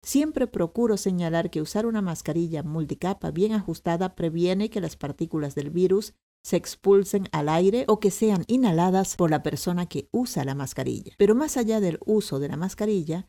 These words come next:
una buena ventilación puede reducir el número de partículas de virus en el aire y disminuir la probabilidad de que se transmita la enfermedad.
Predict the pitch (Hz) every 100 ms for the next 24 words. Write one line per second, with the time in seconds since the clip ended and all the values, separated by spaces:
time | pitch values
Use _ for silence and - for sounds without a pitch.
0 | _ - 311 330 214 170 156 151 147 156
1 | 151 151 - 247 285 - - 240 226 202
2 | 196 185 - 277 302 - 175 196 226 202
3 | 160 156 151 - 240 240 247 233 - 156
4 | 156 240 302 294 - 165 151 151 139 135
5 | - _ - 170 175 165 165 160 202 277
6 | 254 165 196 208 170 151 151 170 202 208
7 | 160 - 139 139 - 143 139 202 233 240
8 | 160 139 143 - 190 - 180